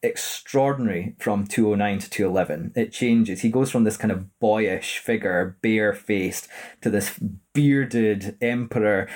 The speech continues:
reminiscent of Dad. And so the pair of them are desperately trying to control the visual language of the regime to their advantage. And it is arguing with hindsight to say it was only ever going to wind up one way,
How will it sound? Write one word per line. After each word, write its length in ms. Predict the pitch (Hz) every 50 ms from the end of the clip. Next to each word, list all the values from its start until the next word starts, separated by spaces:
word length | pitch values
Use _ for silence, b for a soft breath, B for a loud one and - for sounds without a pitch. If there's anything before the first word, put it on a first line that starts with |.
| B B B
reminiscent 600 | 113 120 120 117 110 107 110 113 - 113 98 -
of 160 | 98 98 -
Dad. 400 | - 104 90 78 82 - - B B B B B B
And 280 | - 113 117 113 113 113
so 400 | - - - 120 113 113 113 107
the 100 | 104 117
pair 300 | 113 - - 143 151 151
of 80 | 151 135
them 160 | 123 110 107
are 100 | 104 107
desperately 560 | 101 - - 120 120 120 - - 120 117 117
trying 220 | 113 - 113 110
to 80 | 110 104
control 400 | - 107 98 101 - 113 107 104
the 80 | 95 98
visual 340 | 90 110 107 101 110 101 95
language 680 | 101 98 101 107 107 110 110 - 117 92 92 - - - -
of 100 | 117 113
the 80 | 110 101
regime 540 | 104 98 98 98 - 104 101 90 92 B B B B B B
to 120 | - 127 113
their 140 | 101 92 87
advantage. 680 | 87 85 - 80 78 87 85 - - 90 85 87 - - - -
And 480 | 104 101 98 92 92 92 92 95 - - _ _ _ _ _ _ _ _ _ -
it 180 | 160 147 143
is 220 | 156 156 151 143 139
arguing 340 | 123 120 117 110 113 110 104
with 80 | 101
hindsight 480 | 101 107 104 101 98 - - 87 87 -
to 80 | -
say 160 | 104 - 101 95
it 60 | 87
was 100 | 98 101
only 220 | 98 95 92 90
ever 100 | 87 92
going 200 | 90 - 92 90
to 120 | - - 90
wind 240 | 90 90 90 87
up 80 | 87 -
one 260 | 95 98 92 90 90
way, 280 | 87 92 85 82 85